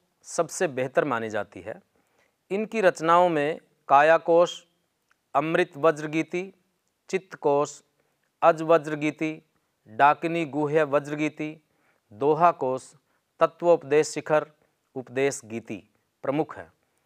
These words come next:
सरहपा के दोहा कोश की तीन प्रतियां उपलब्ध हैं। एक प्रति में बीस दोहे, दूसरी में बारह दोहे और तीसरी में चार दोहे, चार समचतुष्पदियां और दो मुक्तक मिलते हैं।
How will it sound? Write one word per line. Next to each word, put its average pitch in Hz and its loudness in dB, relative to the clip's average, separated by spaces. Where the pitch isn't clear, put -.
सरहपा 180 4
के 202 2
दोहा 165 2
कोश 190 0
की 165 -6
तीन 220 -4
प्रतियां 160 -2
उपलब्ध 139 -4
हैं। 90 -16
एक 214 4
प्रति 185 0
में 180 -2
बीस 143 -4
दोहे, 170 0
दूसरी 185 -4
में 160 0
बारह 123 6
दोहे 185 2
और 165 -2
तीसरी 208 -2
में 151 -2
चार 180 8
दोहे, 143 2
चार 175 6
समचतुष्पदियां 147 -2
और 156 4
दो 156 4
मुक्तक 143 -2
मिलते 95 -12
हैं। - -20